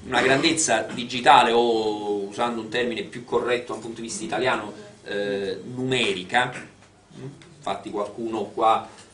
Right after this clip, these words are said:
nei libri più, ma, dei più puristi trovate A N, convertitore analogico numerico o numerale, ma ci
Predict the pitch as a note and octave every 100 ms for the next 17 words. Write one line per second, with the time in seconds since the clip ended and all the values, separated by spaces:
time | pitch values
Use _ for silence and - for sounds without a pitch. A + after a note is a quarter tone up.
0 | - G#2+ G#2 G#2+ B2+ A#2+ A#2+ B2+ B2 A#2+
1 | A2+ A#2 A#2 A#2 A2+ A2+ G#2+ G#2+ A2+ A2
2 | C3+ B2+ C3 C#3 - - A#2+ A#2 A#2 A#2
3 | A#2 A#2+ B2 B2 A2 G#2 G2+ G2+ G#2+ G#2+
4 | - C3 A2+ A2+ A2+ A#2+ B2 A#2+ A2+ A#2
5 | A2+ A2+ G#2+ G2 F#2 G#2+ G#2+ A2+ A2+ A2
6 | A2 F2+ - - - - - - - -
7 | F#2+ G2 G2 G2 - - G#2+ G2+ G2